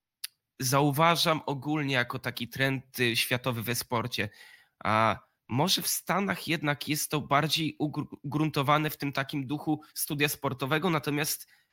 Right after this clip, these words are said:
my ogólnie zaczynamy rozumieć e-sport, sport, oczywiście wiele analogii,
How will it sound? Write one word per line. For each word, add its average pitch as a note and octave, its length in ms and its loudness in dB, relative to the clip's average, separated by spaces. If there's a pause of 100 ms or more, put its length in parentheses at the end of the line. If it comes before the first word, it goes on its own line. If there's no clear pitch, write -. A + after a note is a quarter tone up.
(160)
my D#3 280 4
ogólnie D#3 380 2
zaczynamy C#3+ 420 0
rozumieć C#3+ 540 -2
e-sport, D3 460 -4
sport, - 360 -2
oczywiście B2 440 -2
wiele C3+ 240 4
analogii, C3 560 2